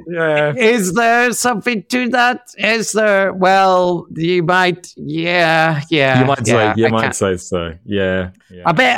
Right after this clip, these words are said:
Speaker 2: a bit cruel, but he or she has got a point. So let's see, shall I boost us up, Matt? Will I give us one positive one? Then we do have
Speaker 1: Yeah,
Speaker 2: one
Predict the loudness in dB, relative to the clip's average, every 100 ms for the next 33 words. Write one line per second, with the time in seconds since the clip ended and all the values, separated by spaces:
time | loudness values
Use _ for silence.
0 | 0 0 0 -2 0 0 2 0 0 -2
1 | -2 -6 -6 -2 0 0 0 0 0 -2
2 | -2 -4 -2 -2 -2 -2 -10 _ -8 -4
3 | -2 -2 -4 -4 -2 0 -2 -2 -4 -4
4 | 0 2 2 0 0 -2 0 -2 0 0
5 | 0 0 0 0 0 0 -2 -2 0 0
6 | -2 -2 -2 -2 0 0 0 0 0 0
7 | 2 2 2 2 2 0